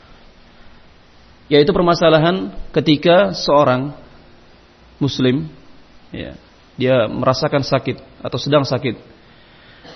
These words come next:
namun dia tidak bisa melakukan keempat tata cara yang telah kita jelaskan, ya, yang telah disebutkan dalam hadis-hadis yang ada dalam bab ini. Bagaimana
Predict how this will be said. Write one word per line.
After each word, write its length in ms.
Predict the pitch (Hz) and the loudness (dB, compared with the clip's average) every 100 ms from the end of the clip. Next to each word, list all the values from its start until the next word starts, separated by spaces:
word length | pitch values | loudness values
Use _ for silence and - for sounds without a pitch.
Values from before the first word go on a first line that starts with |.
| - - - | -20 -12 0
namun 240 | 139 175 | 2 4
dia 80 | 185 | 2
tidak 240 | 185 180 185 | 4 4 4
bisa 160 | 180 | 0
melakukan 560 | 156 151 160 170 151 139 | 2 2 2 2 2 2
keempat 360 | 151 185 185 165 | 0 0 0 0
tata 160 | 156 | 0
cara 320 | 147 156 139 127 - - - - - | 0 2 2 2 -2 -12 -20 -20 -12
yang 160 | 139 131 | -4 -2
telah 240 | 139 135 | 0 0
kita 240 | 120 139 135 | -2 -2 0
jelaskan, 560 | 135 151 - 127 101 - - - _ - _ _ _ _ _ _ _ | 2 2 0 -4 -6 -12 -20 -20 _ -20 _ _ _ _ _ _ _
ya, 160 | 101 120 | -4 -2
yang 80 | 123 | 0
telah 160 | 127 | 0
disebutkan 480 | - 139 165 151 139 | 0 -2 -4 -2 0
dalam 160 | 135 127 | 0 -2
hadis-hadis 400 | 131 135 131 131 | -4 -2 -2 2
yang 240 | 139 143 170 - - - - - - _ _ _ _ 233 196 185 | 2 2 -2 -14 -20 -20 -20 -20 -20 _ _ _ _ -20 -18 -18
ada 240 | - 156 147 | -4 0 2
dalam 240 | 143 139 | 2 4
bab 160 | 135 135 | 2 2
ini. 320 | 139 165 196 - - - - - - - - - - - | 0 0 -4 -14 -20 -20 -20 -20 -16 -16 -14 -12 -8 -2
Bagaimana 840 | 143 139 143 156 175 180 180 170 | 2 4 4 4 2 0 -2 -6